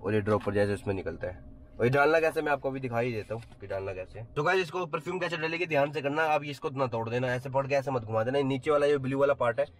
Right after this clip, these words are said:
इसको पकड़ के simply आपको rotate करना है left की side, ये आपकी खुल जाएगी आराम से। इसको मत घुमा देना, नहीं तो भाई ये टूट जाएगा आपका। और ये रहा आपका perfume का panel वाला लकड़ी का है, तो इसमें हमने ये वाले जो perfume है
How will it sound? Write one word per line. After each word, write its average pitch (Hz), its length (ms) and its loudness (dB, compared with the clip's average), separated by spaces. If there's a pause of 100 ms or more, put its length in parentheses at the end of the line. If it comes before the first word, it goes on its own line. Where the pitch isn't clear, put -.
(180)
इसको 143 220 -2
पकड़ 139 240 2
के 151 160 -2 (400)
simply 131 320 -2
आपको 131 280 2
rotate 117 340 -2
करना 117 160 -2
है 117 60 -2
left 110 220 2
की 113 60 -10
side, 123 200 -6 (300)
ये 101 100 -4
आपकी 95 240 -2
खुल 90 180 -12
जाएगी 82 200 -12
आराम - 220 -10
से। - 140 -18 (220)
इसको 160 240 0
मत 180 120 8
घुमा 151 200 4
देना, 165 100 4
नहीं 160 140 0
तो 143 100 -2
भाई 147 120 2
ये 151 80 6
टूट 131 200 -6
जाएगा 120 160 2
आपका। 139 240 -2 (340)
और 117 120 2
ये 151 160 4
रहा 151 140 6
आपका 139 220 2 (120)
perfume 123 260 -6
का 123 100 -2
panel 123 240 0
वाला 120 120 0
लकड़ी 120 280 -4
का 113 100 0
है, 131 120 -2 (380)
तो 139 80 -6 (100)
इसमें 143 260 0
हमने 160 320 2 (480)
ये 127 120 2
वाले 147 200 2
जो 147 140 -4
perfume 131 380 -2
है 147 100 2